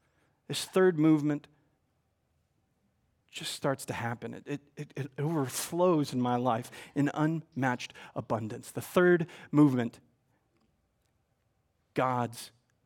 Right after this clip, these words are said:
blessing. When I pattern my life after his design, when I'm obedient out of love, when I live according to the law of love, what I find is abundance. Take a look at chapter, uh, chapter five, verses one through five. We gotta move quickly.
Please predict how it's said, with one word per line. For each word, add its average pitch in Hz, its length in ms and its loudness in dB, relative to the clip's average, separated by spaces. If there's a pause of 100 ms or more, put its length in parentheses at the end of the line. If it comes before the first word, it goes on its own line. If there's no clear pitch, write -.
blessing. - 380 -14 (1200)
When 147 200 8
I 143 120 10
pattern 208 440 10
my 185 120 8
life 170 280 6
after 160 240 6
his 151 200 2
design, 147 420 4
when 135 80 6
I'm 123 100 4
obedient 202 600 6 (180)
out 147 160 12
of 131 80 8
love, 208 640 12 (340)
when 151 140 6
I 160 80 12
live 214 440 12
according 185 420 6
to 175 100 -4
the 151 100 4
law 180 380 6 (240)
of 123 160 -2
love, 135 440 10 (200)
what 120 120 0
I 110 80 0
find 160 540 4 (240)
is 113 140 -6
abundance. - 880 -6 (160)
Take 185 160 6
a 196 40 6
look 185 260 6
at 135 120 4
chapter, 147 360 4
uh, 131 140 8 (200)
chapter 165 260 2
five, 143 300 8
verses 127 300 -2
one 127 180 2
through 123 160 -2
five. 117 420 -6 (220)
We - 80 -6
gotta 120 140 2
move 120 220 0
quickly. 117 320 -6